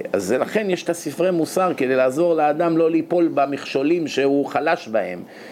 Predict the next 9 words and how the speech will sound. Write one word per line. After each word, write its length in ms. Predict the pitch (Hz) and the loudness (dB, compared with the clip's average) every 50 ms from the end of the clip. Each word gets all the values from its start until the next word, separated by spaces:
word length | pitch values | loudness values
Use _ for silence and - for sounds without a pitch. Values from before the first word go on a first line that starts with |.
| - - - - - - - | -18 -18 -18 -16 -16 -10 -6
אז 140 | - 135 120 | -4 -2 0
מה 200 | 139 175 196 208 | 2 2 2 2
הרמח"ל 420 | 202 208 208 196 - - 185 165 156 | 2 0 -2 -2 -2 -2 -2 -2 -2
כותב? 360 | - 160 123 - - 98 95 - - | -2 -4 -4 -2 -4 -4 -6 -4 -4
תראו, 340 | - 131 165 185 156 110 - - - - - - - 135 | -2 0 2 2 0 -2 -4 -12 -20 -20 -20 -10 -8 -6
אדם 260 | 127 135 208 240 247 | -2 0 -2 0 0
יכול 300 | 240 214 - - 240 240 | -2 -2 -2 -2 -2 0
להיות 240 | 247 240 247 247 247 | 0 0 0 -2 -2
חסיד 880 | - 156 160 220 220 - - - 254 277 302 320 320 294 226 147 117 | -4 -6 -4 -2 -4 -4 -4 -4 0 2 2 2 2 2 0 -2 -6